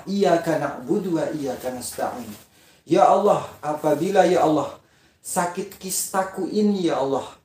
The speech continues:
diakibatkan oleh kemarahan yang saya simpan.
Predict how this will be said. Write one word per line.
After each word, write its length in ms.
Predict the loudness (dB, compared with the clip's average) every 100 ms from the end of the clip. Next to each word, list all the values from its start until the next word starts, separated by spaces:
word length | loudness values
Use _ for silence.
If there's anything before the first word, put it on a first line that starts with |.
| _ _ _
diakibatkan 1200 | -4 -2 -4 -6 -6 -2 2 2 0 -2 -2 -4 -8
oleh 240 | -6 -6 -8
kemarahan 960 | -6 2 2 2 0 -2 -4 -6 -14 _ _ -6
yang 240 | -4 -4
saya 400 | -6 -4 -2 -2
simpan. 1040 | -2 -6 -4 -2 -2 -4 -4 -4 -4 -8